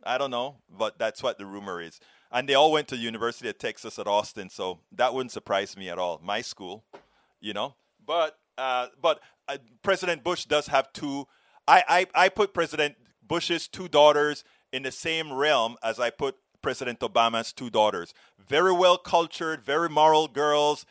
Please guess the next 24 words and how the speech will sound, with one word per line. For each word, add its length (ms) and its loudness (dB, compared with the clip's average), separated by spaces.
always 460 4
in. 100 -6
I, 120 0
I 140 4
remember 320 0
seeing, 480 -8
uh, 140 0
Bush's 440 -6
daughter 380 4
in 400 -10
Jamaica 600 -6
among 420 0
the 80 -6
folks 420 -2
and 140 -8
talking 260 -2
about 380 -2
doing 240 -4
some 200 -8
positive 440 -2
things. 280 -10
Those, 340 6
those 280 6
are 300 6